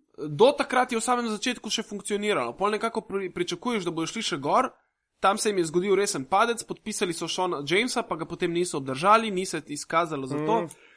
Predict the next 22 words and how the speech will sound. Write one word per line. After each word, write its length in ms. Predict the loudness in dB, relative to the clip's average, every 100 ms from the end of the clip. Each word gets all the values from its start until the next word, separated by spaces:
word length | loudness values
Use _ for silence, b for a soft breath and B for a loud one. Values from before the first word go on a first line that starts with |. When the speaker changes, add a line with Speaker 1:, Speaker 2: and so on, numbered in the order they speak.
| B
Speaker 1:
Se 140 | -6
pravi, 340 | 4 6 6 2
iščejo 480 | 2 2 4 2 2
še 200 | 2 2 0 0
en 200 | 0 2
tak 280 | 0 0
format 560 | 0 0 2 0 0 -8 _ _ _ -2
centra, 420 | 0 0 0 -2
kot 160 | -2
jih 100 | -10
furajo 420 | -4 2 4 4 4
zadnje 320 | 2 2 2
leto, 320 | 2 2 0
ne, 160 | 0 0
a 160 | 0
la 120 | 4 6
Speaker 2:
Ja, 120 | 6
Speaker 1:
Kyle 200 | 6 4
Speaker 2:
ja. 60 | 2
Speaker 1:
Hines, 280 | 2 0
Bryant, 480 | 2 4 4 4 0
Dunston. 680 | 2 4 4 2 4 4